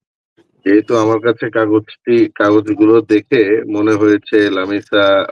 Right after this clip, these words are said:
বা সোহাগ একটা, already সে নির্যাতনের মধ্য দিয়ে যাচ্ছে, কারাভোগ করছে। দোষী কি দোষী না, অপরাধী কি অপরাধী না, এটা আমি একজন আইনজীবী, আমি এটা এখন বলবো না, যেহেতু already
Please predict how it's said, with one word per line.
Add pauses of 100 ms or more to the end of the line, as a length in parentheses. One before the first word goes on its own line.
বা
সোহাগ
একটা, (1700)
already
সে
নির্যাতনের
মধ্য
দিয়ে
যাচ্ছে,
কারাভোগ (120)
করছে। (480)
দোষী
কি
দোষী
না,
অপরাধী
কি
অপরাধী
না,
এটা
আমি
একজন
আইনজীবী,
আমি
এটা
এখন
বলবো
না,
যেহেতু
already